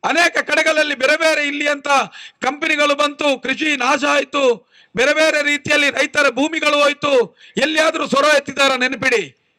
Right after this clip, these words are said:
ರೈತರ ಭೂಮಿಗಳು ಹೋದಾಗ ಎಲ್ಲಿಯಾದ್ರೂ ಸ್ವರ ಎತ್ತಿದಾರ? ಅನೇಕ ಕಡೆಗಳಲ್ಲಿ ವಿದ್ಯಾರ್ಥಿಗಳಿಗೆ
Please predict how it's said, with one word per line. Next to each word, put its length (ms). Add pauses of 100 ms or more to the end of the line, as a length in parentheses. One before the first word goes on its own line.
(140)
ರೈತರ 400
ಭೂಮಿಗಳು 540
ಹೋದಾಗ 340 (1080)
ಎಲ್ಲಿಯಾದ್ರೂ 480
ಸ್ವರ 260
ಎತ್ತಿದಾರ? 360 (1300)
ಅನೇಕ 280
ಕಡೆಗಳಲ್ಲಿ 1040
ವಿದ್ಯಾರ್ಥಿಗಳಿಗೆ 1160